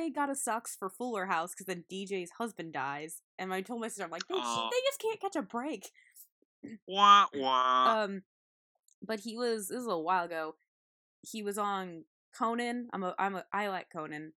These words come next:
Speaker 1: I know you're, you don't like him as much as I do, but, um, we were, I was watching it, and it was Bob Saget, and they were talking about, he was like, how one time he was, there was a donkey on Full House. So Conan starts off the whole thing by saying how he's dirty,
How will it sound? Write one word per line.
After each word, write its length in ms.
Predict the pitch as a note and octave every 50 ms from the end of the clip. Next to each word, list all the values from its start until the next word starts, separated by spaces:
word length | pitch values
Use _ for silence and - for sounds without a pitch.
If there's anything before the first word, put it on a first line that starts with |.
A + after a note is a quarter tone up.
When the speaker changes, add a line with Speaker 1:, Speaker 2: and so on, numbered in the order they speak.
| - -
Speaker 1:
I 60 | E3+
know 320 | F3 E3+ E3 D#3+ D3+ - - _ -
you're, 480 | D#3+ E3 E3 E3 D#3+ D#3+ D3+ D3+ - _ _ _ _ _ _ _ _ _ _ _ _ _ _ _ _ _ _ _ - -
you 120 | F#3 G3
don't 120 | G3+ F#3 D#3+
like 140 | E3+ D#3+ D#3+
him 80 | D#3+
as 60 | D#3 D#3+
much 160 | C#3+ C3+ -
as 60 | C#3
I 100 | C#3+ C3+
do, 200 | C3 B2 A#2+ - _ _ _ _ -
but, 120 | D3+ D3
um, 260 | D3+ D3 C#3+ C#3 D3 D3 _ _ _ _ _ _ _ _ _ -
we 240 | D#3 E3+ F#3 F3 F3
were, 360 | F3+ F3 E3+ E3 D#3+ - - -
I 20 | F3+
was 60 | F#3+
watching 240 | A3 A3 - G#3 G3
it, 160 | F3+ F3 - -
and 320 | E3+ E3 E3 E3 D#3+ - _ _ _ _ -
it 140 | F3 E3+ F3
was 160 | F3 D#3+ -
Bob 240 | - G3 G#3 G#3+ -
Saget, 380 | - F3+ F3 E3+ E3+ E3 D#3 -
and 120 | E3 D#3+ D#3
they 40 | D3
were 100 | D#3 E3
talking 320 | - F#3+ F3+ F3+ - F#3
about, 220 | E3+ D#3+ D3+ C#3 E3+
he 80 | F#3+
was 100 | F#3+ F#3
like, 200 | F#3 E3 E3 - _ _ _ _ _ _ _ _ _ _ -
how 80 | G3 F3+
one 240 | F3 G3 G3 G3+ G3
time 480 | G#3+ G#3+ F#3+ F#3 F3+ F3+ F3 F3 E3+ _ _ _ _ _ _ _
he 180 | - - G3 F#3
was, 420 | F3 F3+ F3 E3+ D#3+ E3 - - _ _ _ _ -
there 200 | F3 G3+ G3+ G3+
was 140 | G3+ G3 F#3+
a 60 | F3+
donkey 640 | D#3 - F3+ E3+ F#3 G3+ - - G#3+ G#3 G#3 G#3 -
on 160 | G3 G3+ G3+ F#3+
Full 160 | G#3 G3 G3
House. 260 | F#3+ E3+ F3+ F#3 - -
So 140 | - A#3+ A#3
Conan 320 | - C4+ E4+ F4+ F#4 F4+
starts 280 | D#4+ - C#4+ C#4 - -
off 200 | A#3 A#3 A#3 -
the 60 | A#3+ A#3
whole 180 | A#3 A#3 A#3 A#3
thing 200 | - A3 G#3+ G3
by 100 | F3+ F#3
saying 320 | - - F#3+ F#3+ F#3 G3
how 140 | F#3+ F3+ F3+
he's 200 | F3 D3+ D3 -
dirty, 540 | - C#3+ C#3 C#3+ D#3+ E3+ F3+ F#3+ G3+ G3+